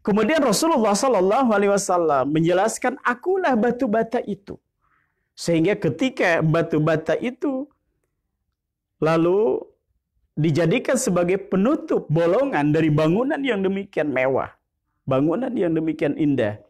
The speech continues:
maka sempurnalah bangunan itu. Maka Rasulullah sallallahu alaihi wasallam diutus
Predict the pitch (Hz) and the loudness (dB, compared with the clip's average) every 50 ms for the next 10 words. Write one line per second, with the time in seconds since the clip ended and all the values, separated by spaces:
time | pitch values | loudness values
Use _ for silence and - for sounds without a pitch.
0 | _ _ _ _ _ - 127 127 127 127 - 135 - - - - - - 139 123 | _ _ _ _ _ -4 -4 -4 -4 -4 -6 -8 -8 -8 -8 -10 -6 -4 -4 -4
1 | 117 - - 127 - 120 147 170 - - - 117 113 113 117 117 113 120 127 120 | -6 -6 -8 -8 -6 -4 -6 -6 -6 -8 -10 -10 -8 -6 -4 -4 -2 -2 -2 -2
2 | 113 110 101 95 - - - - 147 - _ _ _ _ _ _ _ _ _ - | -4 -4 -6 -8 -10 -14 -14 -14 -20 -20 _ _ _ _ _ _ _ _ _ -2
3 | 151 147 - 156 139 262 127 117 - 269 277 285 233 185 175 180 180 240 226 196 | -2 0 0 0 0 0 -2 0 -2 0 0 0 0 0 0 0 0 0 0 2
4 | 165 165 185 214 208 175 - 175 156 165 170 165 151 180 202 214 226 - 370 330 | 2 2 2 2 0 0 0 0 0 0 2 2 2 2 2 0 0 0 -2 -2
5 | 294 - - - _ | -2 -4 -10 -16 _